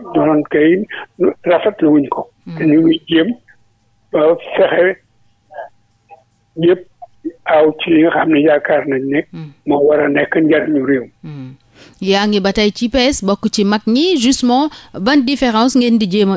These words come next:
Speaker 2: indi ci parti socialiste par rapport ak yeneen parti yi, ñeel toujours militant yi ak taxawaay wi ñu war a am?
Speaker 1: Déet, ñun nag duñu comparer ak ñeneen ñi. Li ñuy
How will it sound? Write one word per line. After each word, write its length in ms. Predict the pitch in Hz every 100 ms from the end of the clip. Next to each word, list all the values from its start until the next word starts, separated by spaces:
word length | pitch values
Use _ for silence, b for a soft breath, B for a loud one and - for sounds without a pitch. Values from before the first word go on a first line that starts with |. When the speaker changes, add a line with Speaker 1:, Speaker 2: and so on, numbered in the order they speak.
| -
Speaker 2:
indi 380 | 202 180 226 240
ci 100 | 220
parti 320 | 220 208 -
socialiste 540 | 196 185 - 165 196 -
par 100 | 196
rapport 280 | 190 196
ak 120 | 190 170
yeneen 340 | 185 196 180
parti 320 | 175 - -
yi, 220 | 170 233 233 B B
ñeel 320 | 170 185 202
toujours 340 | 208 202 175 175
militant 500 | 180 185 180 160 165
yi 180 | 165 185
ak 140 | 185 -
taxawaay 420 | 175 165 160 156
wi 120 | 170
ñu 80 | 170
war 120 | 156
a 100 | 151
am? 100 | 139 143 _ _ _ _ - - _ _ _ _ -
Speaker 1:
Déet, 180 | 196 208
ñun 200 | 208 247
nag 140 | 240 233
duñu 400 | 233 240 233 277
comparer 480 | - 202 220 185 185
ak 200 | 190 160
ñeneen 540 | 208 175 175 170 156 143
ñi. 160 | 131 _ _ -
Li 120 | 180
ñuy 200 | 220 240